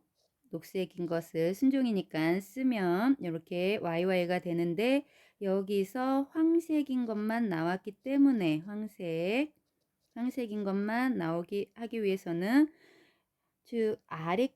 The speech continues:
게 아닌, 아래 게 아닌 위에 거다는 것을 알 수 있고요. A는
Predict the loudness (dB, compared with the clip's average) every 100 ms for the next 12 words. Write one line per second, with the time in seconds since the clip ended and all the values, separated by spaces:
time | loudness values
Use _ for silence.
0 | _ -6 -6 -6 -4 0 2 2 0 _
1 | _ _ _ _ _ _ _ _ _ _
2 | _ _ -8 -4 -4 -6 _ -6 -4 -4
3 | -6 -10 -4 0 2 2 2 2 0 -8
4 | -2 -2 -2 -6 -6 -2 -2 -2 -4 -6
5 | -6 -2 -2 -2 -2 -4 -2 -6 -4 -2
6 | 0 2 0 0 -2 0 2 4 4 4
7 | 2